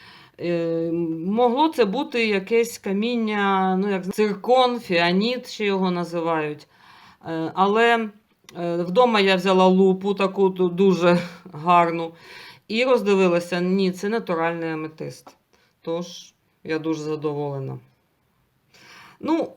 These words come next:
мені, м-, мене можуть запитати, навіщо тобі, е, це. Е, і багато хто дивиться, що так собі уявляють, е, як його носити, прикрашати себе.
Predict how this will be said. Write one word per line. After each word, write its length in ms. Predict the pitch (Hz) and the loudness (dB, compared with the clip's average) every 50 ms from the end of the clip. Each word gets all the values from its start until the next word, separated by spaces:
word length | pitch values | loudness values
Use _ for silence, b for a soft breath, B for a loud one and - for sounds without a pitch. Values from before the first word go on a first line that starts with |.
| - | -16
мені, 440 | 156 190 226 254 277 277 285 285 269 | -12 -6 -2 -2 0 2 2 2 2
м-, 280 | 262 - - 233 254 - 240 | 2 2 0 0 0 0 0
мене 220 | 254 262 269 269 | 0 0 2 2
можуть 320 | 262 262 254 240 254 240 | 2 4 4 2 4 4
запитати, 540 | 226 247 240 247 247 247 240 220 208 185 208 | 4 4 6 6 4 6 6 4 4 4 2
навіщо 560 | 190 196 202 196 202 233 226 185 - - 180 | 2 2 2 2 2 0 -2 -2 -2 -4 -4
тобі, 500 | 160 - 170 165 160 156 165 160 151 143 147 b b b b b b b - - 147 | -2 -2 -2 -4 -2 0 0 0 0 -2 -4 b b b b b b b -16 -12 -10
е, 260 | 156 156 151 151 151 | -8 -8 -6 -8 -10
це. 460 | 147 - - 196 190 180 170 160 147 B B B B - - | -8 -4 0 2 2 4 2 2 -2 B B B B -14 -10
Е, 140 | 143 151 160 | -6 -4 -4
і 120 | 180 269 | -4 -2
багато 420 | 214 196 185 185 202 190 190 190 | 0 0 2 2 2 0 0 -2
хто 220 | 185 185 - 190 185 | -6 -4 -2 -2 0
дивиться, 480 | 185 233 240 226 208 185 - - 180 | 2 2 2 2 0 -2 -4 -6 -6
що 840 | 180 - - - 185 180 185 180 180 180 180 175 175 175 170 170 170 | -6 -6 -6 -4 -2 0 0 2 0 0 0 0 0 0 -2 -2 0
так 180 | - 180 175 - | 0 0 0 -2
собі 220 | - 190 180 180 | -6 -2 2 4
уявляють, 720 | 185 180 180 180 175 190 220 247 247 233 214 196 185 - B B B B B B - - | 4 4 4 2 2 4 4 6 6 6 4 2 0 -4 B B B B B B -12 -8
е, 120 | 170 165 165 | -6 -4 -2
як 380 | 165 175 180 202 226 226 - | -2 0 2 2 2 2 2
його 220 | 196 180 180 196 190 | 2 4 4 4 4
носити, 920 | 185 175 175 - - 269 302 311 - - 202 190 185 180 180 175 175 170 160 - | 4 2 0 -2 -2 0 0 0 0 2 4 4 4 4 2 2 0 -2 -4 -4
прикрашати 680 | 175 185 185 185 196 202 190 190 196 165 156 - 143 135 | -4 -4 -2 0 0 -2 0 2 2 0 0 0 -6 -12
себе. 380 | - - 147 139 131 135 135 | -10 -10 -12 -10 -10 -12 -14